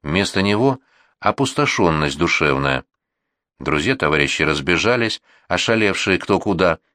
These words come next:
на ходу договариваясь о встрече ближе к вечеру. На берегу скованного гранитом канала Алёша спустился по каменным ступеням к воде. Она мягко плескалась у самых ног клочьями белой пены. Он смотрел на воду,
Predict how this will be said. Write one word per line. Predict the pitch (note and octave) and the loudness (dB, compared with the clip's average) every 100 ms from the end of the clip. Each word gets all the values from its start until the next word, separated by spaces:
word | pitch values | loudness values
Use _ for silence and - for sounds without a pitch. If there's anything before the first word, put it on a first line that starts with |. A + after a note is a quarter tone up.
| - | -4
на | D#2+ | -2
ходу | - F#2+ C3 | 0 0 2
договариваясь | D#2+ D#2+ D#2+ D#2 - | 2 2 2 2 0
о | D#2+ | -2
встрече | - F2+ - E2 | 0 0 0 0
ближе | E2+ E2 F#2+ | 0 0 -2
к | |
вечеру. | F2 D2+ - C#2 C2 _ _ _ _ _ _ _ _ _ | 0 0 0 -2 -2 _ _ _ _ _ _ _ _ _
На | D2+ F#2+ | 0 0
берегу | G2+ C#3 D3+ F3+ | 2 0 2 0
скованного | - D3 C#3+ C3 B2 A2 | 0 0 2 2 2 2
гранитом | G2+ A2+ A#2+ A2+ F#2+ | 2 0 0 -2 0
канала | A2+ B2 C3 F#2 C2+ - _ _ | 0 2 0 0 -4 -10 _ _
Алёша | C2+ F2 - E2+ | -2 0 0 -2
спустился | - E2 - F#2+ F2+ F2 | -2 -2 0 -2 0 0
по | E2+ | 0
каменным | D#2+ F2 E2 E2 D#2+ | 0 0 0 0 -2
ступеням | - F2+ E2 F#2 F2 E2+ | -2 -4 -2 0 0 0
к | F#2 | 0
воде. | G2+ F2+ D2+ - _ _ _ _ _ _ | 0 0 -4 -4 _ _ _ _ _ _
Она | F#2+ D#3+ E3+ | 0 0 2
мягко | D#3 C#3+ A2+ | 0 0 -2
плескалась | A2+ G#2 - B2 A#2+ F2 | 0 0 0 0 0 0
у | F2 | -2
самых | - F#2+ E2+ G#2 | 0 0 0 0
ног | A#2 A2+ - _ _ _ _ _ | -2 -2 -6 _ _ _ _ _
клочьями | - A2+ B2 - A2 G2+ | -2 0 2 2 0 2
белой | G#2+ G#2+ B2 | 2 2 0
пены. | - F2 C#2+ C2+ - _ _ - | 2 2 2 -2 -6 _ _ -4
Он | D#2 F2 | -2 0
смотрел | E2 E2 E2+ | 0 0 2
на | E2 D#2+ | 2 2
воду, | F2 G2+ G#2 | 2 0 -2